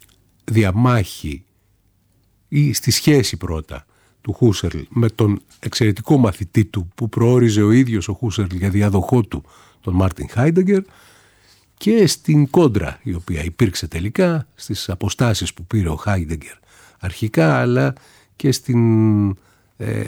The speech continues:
αντίπαλη θέση που έλαβε απέναντι στο δάσκαλό του, που έφτασε μέχρι και ένα σημείο που είναι από τις λίγο σκοτεινές σελίδες του Χάιντεγκερ, να αποδεχθεί και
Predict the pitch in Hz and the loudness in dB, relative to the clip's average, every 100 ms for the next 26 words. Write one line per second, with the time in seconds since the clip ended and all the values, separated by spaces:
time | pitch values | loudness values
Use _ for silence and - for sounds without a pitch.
0 | - - 117 131 117 104 98 - - - | -8 -4 0 2 2 0 -2 -4 -8 -2
1 | 113 90 - 80 - _ _ _ - 101 | 0 0 -4 -8 -14 _ _ _ -8 -8
2 | - - 113 101 95 95 - - 98 117 | -8 -4 -2 0 -2 -4 -6 -6 -4 -2
3 | 101 92 85 90 _ - - 90 90 - | 0 -2 -6 -10 _ -16 -10 -4 -4 -4
4 | 82 110 156 156 151 - _ _ _ - | -4 0 0 -2 -8 -10 _ _ _ -6
5 | 131 - 113 - 110 107 107 110 101 92 | -4 -4 -6 -2 -2 -2 -2 -2 -4 -4
6 | - 90 123 123 120 _ _ _ - - | -6 -2 0 0 -4 _ _ _ -20 -20
7 | _ _ _ _ _ - - - 92 85 | _ _ _ _ _ -14 -12 -8 -8 -8
8 | - 87 - 95 - - 101 85 82 78 | -10 -12 -10 -10 -10 -8 -6 -4 -6 -8
9 | - _ _ _ _ _ - 143 101 98 | -16 _ _ _ _ _ -4 -2 2 2
10 | 98 - 80 90 78 73 - - _ _ | 2 0 -2 0 0 -4 -10 -18 _ _
11 | _ - 104 127 131 131 120 _ _ _ | _ -4 -2 -2 0 0 -2 _ _ _
12 | _ _ - 123 107 92 107 87 82 - | _ _ -6 -4 -4 0 0 0 -4 -2
13 | 123 120 113 101 | 0 2 0 -4